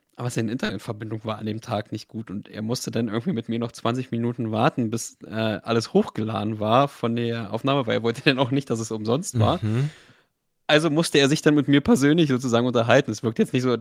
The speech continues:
Speaker 1: dass es so war, er muss, sondern er war auch schon interessiert. Aber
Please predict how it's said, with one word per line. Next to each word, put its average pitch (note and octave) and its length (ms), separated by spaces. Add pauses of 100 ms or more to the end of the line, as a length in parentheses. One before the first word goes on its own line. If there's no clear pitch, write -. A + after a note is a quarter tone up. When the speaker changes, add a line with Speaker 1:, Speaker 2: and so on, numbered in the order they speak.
(380)
Speaker 1:
dass A#2+ 200
es A#2+ 120
so A2+ 220
war, A#2 520
er A#2 100
muss, C3 200
sondern B2 200
er A2+ 100
war A#2 100
auch B2+ 120
schon B2+ 160
interessiert. C#3+ 520
Aber A#2+ 280